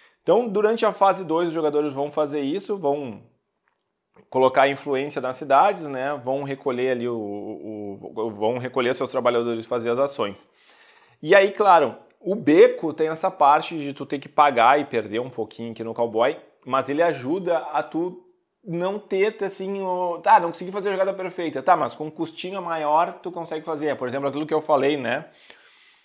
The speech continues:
Peguei o forasteiro, peguei minerador, mas não consegui pegar o chefe ferroviário. Bom, vamos aqui no beco.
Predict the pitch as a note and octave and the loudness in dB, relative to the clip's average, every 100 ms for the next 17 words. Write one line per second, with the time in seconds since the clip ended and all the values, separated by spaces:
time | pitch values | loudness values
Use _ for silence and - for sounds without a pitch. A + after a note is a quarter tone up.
0 | _ _ - D3 E3 G#3 G#3+ G3+ - F#3 | _ _ 0 4 6 6 6 4 4 2
1 | G3+ A3 F#3 G3 F#3+ F3 E3+ F#3+ G3+ D#3+ | 2 2 0 0 2 4 4 2 2 0
2 | F3+ F#3+ - F3+ F3+ E3 F3 - D#3 D3+ | -2 -6 -8 -8 -4 0 0 -2 -6 -8
3 | - D#3 D3+ D3 D3 B2 A#2 G4 F#4 - | -14 -8 -6 0 2 2 2 0 -2 -4
4 | D3+ F#3+ G#3 G#3+ G3+ D3 A3 B3+ - | -2 -2 -2 -2 -2 2 2 2 -8